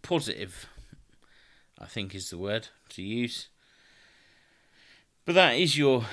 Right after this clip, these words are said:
W W E SmackDown review. And as always, you can tell us what you thought of the show through our Touch Talks Wrestling podcast, uh, Facebook page.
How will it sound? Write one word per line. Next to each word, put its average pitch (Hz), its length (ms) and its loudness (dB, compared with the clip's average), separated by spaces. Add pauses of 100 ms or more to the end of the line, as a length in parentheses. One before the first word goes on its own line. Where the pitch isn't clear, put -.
(260)
W 117 220 -4
W 107 260 -2
E 95 140 -2
SmackDown 104 640 -6
review. 107 480 -2 (400)
And 127 140 0
as 131 160 0
always, 147 400 0
you 98 100 -6
can 98 160 -12
tell 90 160 -8
us - 160 -14
what - 180 -12
you 113 140 -6
thought 131 240 -6
of 104 60 -6
the 123 80 -6
show 135 300 2 (600)
through 175 220 2
our 143 80 2
Touch - 500 -4 (180)
Talks - 440 -8
Wrestling 123 480 -2
podcast, 147 540 -4 (200)
uh, 123 120 -2 (760)
Facebook - 440 0
page. 139 500 0